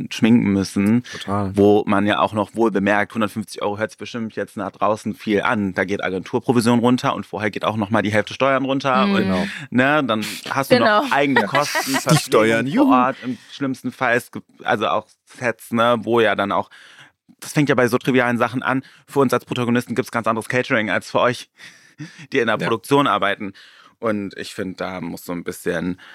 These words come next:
Speaker 2: Ja.
Speaker 1: Value auch
Speaker 2: Ja, es
Speaker 1: irgendwie
Speaker 2: ist,
Speaker 1: noch
Speaker 2: ähm, ist tatsächlich schwierig. Und ich mein, ich bin mir auch nicht zu schade, für hundertfünfzig Euro am Tag zu arbeiten. Aber das Problem ist halt, wenn's halt jeder macht, dann werden die Gagen irgendwann so klein sein, dass man davon irgendwann nicht mehr überleben kann. Dann muss man sich noch einen anderen Job suchen.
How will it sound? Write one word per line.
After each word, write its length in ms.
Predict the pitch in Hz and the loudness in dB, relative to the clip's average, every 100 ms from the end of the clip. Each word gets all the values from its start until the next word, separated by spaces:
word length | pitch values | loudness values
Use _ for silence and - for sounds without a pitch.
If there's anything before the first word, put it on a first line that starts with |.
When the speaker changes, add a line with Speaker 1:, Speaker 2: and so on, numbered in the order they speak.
| - | -10
Speaker 2:
Ja. 260 | 95 92 92 | -6 -4 0
Speaker 1:
Value 640 | 101 95 95 92 92 92 - | 2 2 2 2 0 0 0
auch 240 | 85 85 | 0 0
Speaker 2:
Ja, 100 | 95 | -2
es 140 | 92 | -2
Speaker 1:
irgendwie 160 | 107 95 | -4 -4
Speaker 2:
ist, 80 | 90 | 2
Speaker 1:
noch 260 | 107 107 | 4 4
Speaker 2:
ähm, 240 | 104 104 95 | 2 0 -2
ist 160 | - - | -6 -4
tatsächlich 400 | 120 - 120 107 | -4 -2 -4 -6
schwierig. 580 | - 120 143 185 196 - | -2 4 4 4 0 0
Und 380 | 120 110 - - - | 0 0 -2 -16 -10
ich 140 | - | 0
mein, 260 | 123 117 92 - | 2 2 0 -6
ich 160 | - - | -4 4
bin 100 | 123 | 6
mir 140 | 113 | 6
auch 40 | |
nicht 160 | 120 - | 4 0
zu 60 | 117 | -4
schade, 300 | - 113 120 | 0 0 0
für 80 | |
hundertfünfzig 520 | 123 117 107 113 110 107 | 2 2 2 -2 0 2
Euro 200 | 117 143 | 4 2
am 100 | 143 | 0
Tag 220 | 147 - | -2 -2
zu 100 | - | -2
arbeiten. 380 | - 147 147 151 - - - _ | 0 0 -2 -8 -14 -20 -20 _
Aber 160 | - 110 | -2 -2
das 80 | 110 | 0
Problem 340 | 113 110 110 | -4 0 2
ist 140 | 117 - | 2 2
halt, 140 | 113 | 2
wenn's 180 | 107 - | 0 0
halt 140 | 101 | 0
jeder 180 | 113 113 | 2 2
macht, 260 | 110 127 - | 2 0 0
dann 220 | 104 82 - | 0 -2 -8
werden 420 | 90 - 113 107 | -12 -2 -2 0
die 120 | 107 | 0
Gagen 340 | 107 107 123 - | 0 0 -2 -2
irgendwann 240 | 110 107 | 0 0
so 160 | 104 135 | 2 0
klein 420 | - 120 107 135 | 2 0 0 0
sein, 200 | - 107 | 2 0
dass 120 | 107 | 0
man 120 | 113 | 2
davon 200 | 107 110 | 2 0
irgendwann 280 | - 107 110 | -2 2 2
nicht 120 | 110 | 2
mehr 120 | 113 | 2
überleben 320 | 92 98 117 139 | 4 4 4 2
kann. 120 | 117 | 2
Dann 120 | 104 | 2
muss 140 | 110 | 2
man 100 | 113 | 2
sich 100 | 104 | 2
noch 120 | 101 104 | 2 0
einen 100 | 107 | 2
anderen 240 | 135 135 | 2 2
Job 200 | 104 - | 2 0
suchen. 360 | - 92 95 | -2 -2 -2